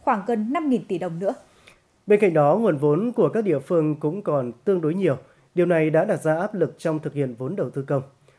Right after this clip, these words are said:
Speaker 2: Với quyết tâm giải ngân hết nguồn vốn, không để thừa vốn, tỉnh Bắc Giang đã tập trung cao đối với nhiệm vụ này và xác định là một nhiệm vụ trọng tâm trong những tháng cuối năm. Trong chương trình thời sự hôm nay, chúng tôi sẽ dành một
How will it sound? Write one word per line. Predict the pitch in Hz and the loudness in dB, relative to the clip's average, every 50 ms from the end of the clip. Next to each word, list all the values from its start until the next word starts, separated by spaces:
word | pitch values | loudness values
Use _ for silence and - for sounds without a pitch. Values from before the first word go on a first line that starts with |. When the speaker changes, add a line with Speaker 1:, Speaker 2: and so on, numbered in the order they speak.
| _ _ _ | _ _ _
Speaker 2:
Với | 135 143 147 156 185 | -4 0 2 2 0
quyết | 190 220 262 262 262 | 2 0 -4 -4 0
tâm | - 202 190 190 190 | 2 2 2 2 0
giải | 170 160 170 139 123 | 0 0 0 0 0
ngân | 143 160 160 | -2 -4 -2
hết | 160 220 247 - | -2 -4 -4 -2
nguồn | 185 160 131 | -2 -2 -2
vốn, | 117 139 139 151 208 254 - _ _ _ | 0 -2 -2 -2 -4 -6 -12 _ _ _
không | - 220 208 | -2 0 0
để | 190 151 131 - | 0 0 -2 -2
thừa | 156 156 | -4 -4
vốn, | 131 127 139 147 208 233 - _ _ _ _ _ | 0 0 0 0 0 -4 -12 _ _ _ _ _
tỉnh | - 151 135 | -4 -4 -2
Bắc | 185 190 | -4 -4
Giang | 190 190 170 156 151 147 | 0 0 2 2 2 0
đã | 143 139 170 | 0 -2 0
tập | 180 180 139 | -2 -4 -4
trung | - - 151 | -4 -6 -6
cao | 151 - 180 175 147 - _ _ _ | -2 -2 -2 -2 -4 -8 _ _ _
đối | - 165 | 0 0
với | 156 147 147 156 | 2 2 0 0
nhiệm | 208 208 170 127 | 0 -2 -2 -4
vụ | 127 135 | -4 -8
này | 123 131 120 110 - _ _ _ _ _ | -6 -6 -8 -10 -12 _ _ _ _ _
và | _ 131 127 120 120 | _ -6 -4 -4 -6
xác | - - 220 | -6 -6 -2
định | 208 190 165 - - _ _ _ _ | 0 0 -2 -2 -6 _ _ _ _
là | 147 143 | -4 -2
một | 143 143 139 135 143 | -2 -2 -4 -4 -2
nhiệm | 151 147 131 | -4 -4 -4
vụ | 127 143 139 | -2 -6 -6
trọng | - - 147 127 | -6 -6 -10 -8
tâm | 131 - 175 165 147 139 | -2 -2 -2 -2 -2 -6
trong | - - 151 135 | -6 -6 -6 -6
những | 127 123 | -6 -8
tháng | - 131 131 | -10 -10 -10
cuối | 135 - 131 | -6 -6 -4
năm. | 135 143 135 - - _ _ _ _ _ _ _ _ _ _ _ | -4 -4 -4 -6 -10 _ _ _ _ _ _ _ _ _ _ _
Trong | - 180 175 175 | 2 2 2 2
chương | 170 196 185 | 0 -2 -4
trình | 156 156 | -4 -4
thời | 143 139 | -4 -6
sự | 135 - 160 143 | -4 -4 -4 -4
hôm | 135 165 156 | -4 -4 -4
nay, | 165 160 147 143 - | -4 -4 -4 -6 -8
chúng | - 147 | -10 -4
tôi | 147 165 147 | 0 0 -2
sẽ | 135 139 170 | 0 -4 -8
dành | 160 160 143 131 127 | -6 -6 -6 -4 -6
một | 127 120 | -8 -10